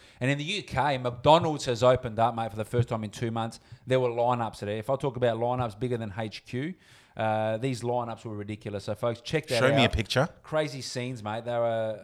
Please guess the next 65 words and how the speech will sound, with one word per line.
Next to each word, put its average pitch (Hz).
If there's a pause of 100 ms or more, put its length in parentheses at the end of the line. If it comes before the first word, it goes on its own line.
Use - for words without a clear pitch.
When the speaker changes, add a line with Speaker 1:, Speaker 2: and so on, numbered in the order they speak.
Speaker 1:
lining 135
up. 151
Speaker 2:
Jesus. 120 (140)
And 123
it's 120
the 139
drive-through 123
as 98
well. 117
Speaker 1:
Um, 113
the 127
drive-through. 120
Speaker 2:
So 135
what, 131
you're 139
saying 147
to 135
me 135
there 123
would 135
have 120
been 131
at 113
least 127
one 127
fifty, 127
two 131
hundred 123
cars 113
lining 120
Speaker 1:
At 117
Speaker 2:
up 113
for 131
a 123
Speaker 1:
least, 117
Speaker 2:
soft 120
Speaker 1:
man. -
Speaker 2:
serve? 107 (240)
Speaker 1:
Now, 127
this 156
leads 147
me 135
to 117
the 117
next 120
question. 120
How 151
long 156
would 123
you 113
wait 113
for 113
food, 101
man, 87
in 117
Speaker 2:
Oh, 120
Speaker 1:
line? 170 (280)
Speaker 2:
fuck. - (100)
Speaker 1:
If 156
you 190
were, 180 (140)
say 190
you 185
loved 156
Macca's, 135